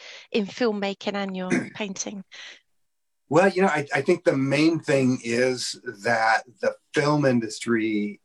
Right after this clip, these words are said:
Speaker 2: shut down for most of the year, and
Speaker 1: Yeah.
Speaker 2: uh, although things have opened back up here and there, mostly it's shut down.
Speaker 1: Yeah.
Speaker 2: So a lot of, a lot of that kind of work, um, really slowed down for me.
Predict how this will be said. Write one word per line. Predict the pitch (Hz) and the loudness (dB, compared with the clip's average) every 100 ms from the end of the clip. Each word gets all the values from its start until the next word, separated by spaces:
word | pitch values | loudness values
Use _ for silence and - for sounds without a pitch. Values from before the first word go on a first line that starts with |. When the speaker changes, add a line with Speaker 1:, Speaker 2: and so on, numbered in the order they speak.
| _ | _
Speaker 2:
shut | - - 131 - | -2 2 2 0
down | 117 117 113 107 | -2 -2 -2 -2
for | - 110 110 107 _ _ _ _ _ _ _ | -2 0 -2 -6 _ _ _ _ _ _ _
most | 131 127 127 - | 2 2 2 0
of | 135 113 | -2 0
the | |
year, | 113 117 107 107 107 107 - | 0 2 2 2 2 -2 -4
and | 117 117 117 117 117 107 | -2 0 2 2 0 0
Speaker 1:
Yeah. | 113 | 2
Speaker 2:
uh, | 110 104 101 - - | 2 0 -6 -10 0
although | 131 131 | 2 4
things | 127 175 170 156 | 4 4 4 4
have | 160 156 | 4 6
opened | 151 147 139 | 4 2 2
back | 135 127 139 | 4 4 2
up | 117 | 0
here | 123 131 | 2 2
and | 120 117 | 2 2
there, | 123 120 117 110 107 - - - _ - | 2 2 2 0 -2 -10 -20 -20 _ -6
mostly | 151 131 123 127 123 - 120 104 | 0 4 6 6 2 -2 0 0
it's | 101 | 0
shut | - - - | 0 0 2
down. | 113 | 4
Speaker 1:
Yeah. | 214 92 185 | 6 4 0
Speaker 2:
So | 185 98 98 - 110 | -2 -2 -4 -8 -4
a | |
lot | 113 120 131 | 0 2 2
of, | 120 - - - - | 0 -6 -20 -20 -2
a | 127 | 4
lot | 135 143 | 4 4
of | |
that | 123 123 - | 4 0 0
kind | 120 110 | -4 -4
of | 98 | 0
work, | 107 101 - - 104 | 0 0 -6 -6 -2
um, | 101 95 90 87 90 90 - - | 0 0 0 -4 -8 -12 -16 -4
really | 131 127 117 107 | 2 2 2 -2
slowed | - 120 110 101 | -2 0 0 0
down | 107 104 107 110 | -2 -2 -2 -4
for | - - 95 | -6 -4 -4
me. | 92 | -4